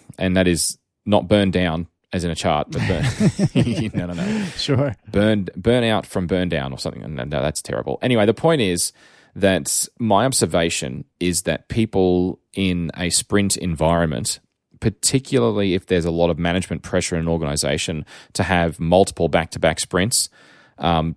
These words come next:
Speaker 1: probably you could argue too close together, which from a, from a churning through a large number of points, is a tendency I've, I've, I've noticed in some organizations. And, um,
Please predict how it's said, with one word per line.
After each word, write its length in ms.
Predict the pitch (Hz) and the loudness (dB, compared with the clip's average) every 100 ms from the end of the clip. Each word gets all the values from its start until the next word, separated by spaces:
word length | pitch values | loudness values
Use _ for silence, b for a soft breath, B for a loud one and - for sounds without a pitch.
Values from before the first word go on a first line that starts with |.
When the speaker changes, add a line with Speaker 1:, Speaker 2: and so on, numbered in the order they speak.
| _ | _
Speaker 1:
probably 460 | - 107 107 107 98 | 0 2 4 2 0
you 80 | 92 | 0
could 140 | 92 | 2
argue 260 | 87 95 95 | 2 0 -4
too 180 | - | -4
close 260 | 98 92 92 | -2 0 0
together, 440 | 95 98 98 117 - _ _ | 2 2 4 2 -4 _ _
which 260 | 101 95 - | 0 0 0
from 180 | - 90 | 0 0
a, 160 | 82 - - - - | 0 -2 -10 -20 -6
from 160 | 107 | -2
a 60 | 90 | -2
churning 400 | - 107 98 92 | 0 0 2 -2
through 560 | - 92 90 90 87 - | -2 0 4 4 0 -4
a 100 | - | -4
large 480 | 87 80 87 87 - | -2 0 0 0 0
number 260 | 92 85 85 | -2 0 0
of 100 | - | 0
points, 480 | 98 90 87 - b b b _ _ _ | 0 2 2 -2 b b b _ _ _
is 160 | 101 123 | 0 0
a 40 | |
tendency 600 | - 92 87 90 - 98 | 0 -2 0 2 2 2
I've, 240 | 95 98 - | 2 -2 -4
I've, 200 | 87 80 | -6 -2
I've 180 | 78 85 | -2 0
noticed 400 | 87 92 - - - | 0 0 -2 -8 -8
in 280 | 92 90 | -4 -2
some 200 | 87 98 | 0 2
organizations. 760 | 95 98 92 92 95 123 127 - | 2 2 0 2 0 -2 -2 -2
And, 420 | 82 82 78 78 B B B B B B B | 0 0 0 -2 B B B B B B B
um, 520 | 87 85 82 82 82 | 2 6 6 6 2